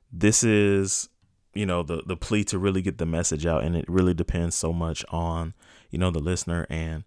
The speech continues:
so many of you all who are on social media. And, and a lot of you, you know, do take heed to that message. And I am eternally grateful for that. As I started out the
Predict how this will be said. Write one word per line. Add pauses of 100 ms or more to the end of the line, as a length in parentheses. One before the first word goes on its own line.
(280)
so
many
of
you
all
who
are
on
social
media.
And,
and
a
lot
of
you,
you
know,
do
take
heed
to
that
message.
And
I
am (400)
eternally
grateful
for
that. (680)
As
I
started
out
the